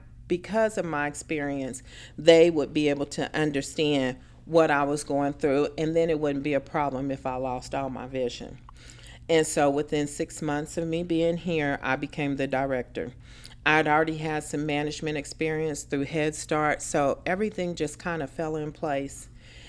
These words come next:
And then, uh, when Michael Monteferrante, my boss, came on board, he started asking me, "Well, Teresa, what do you want to do?"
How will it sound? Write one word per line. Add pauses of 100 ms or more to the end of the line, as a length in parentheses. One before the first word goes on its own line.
(280)
And
then, (640)
uh,
when
Michael (260)
Monteferrante,
my
boss, (420)
came (240)
on
board, (380)
he
started
asking
me,
"Well,
Teresa,
what
do
you
want
to
do?"